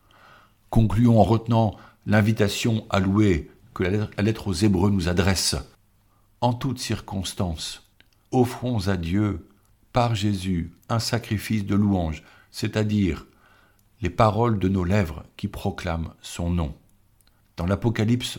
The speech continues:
on lit encore. Il disait : Amen, louange, gloire, sagesse et action de grâce,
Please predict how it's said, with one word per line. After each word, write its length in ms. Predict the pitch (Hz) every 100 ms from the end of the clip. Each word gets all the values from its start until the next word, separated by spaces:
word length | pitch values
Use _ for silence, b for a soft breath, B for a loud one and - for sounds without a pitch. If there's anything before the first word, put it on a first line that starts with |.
| -
on 80 | 104
lit 160 | 107 104
encore. 580 | 95 - 101 - - _ _ b b b b b b b
Il 180 | 104 101
disait : 360 | 104 101 117 -
Amen, 400 | 127 127 113 87
louange, 460 | 117 127 90 80
gloire, 420 | 76 107 120 82 -
sagesse 600 | 131 123 120 127 - 104
et 40 |
action 280 | 107 - 117
de 100 | 104
grâce, 460 | 101 104 87 -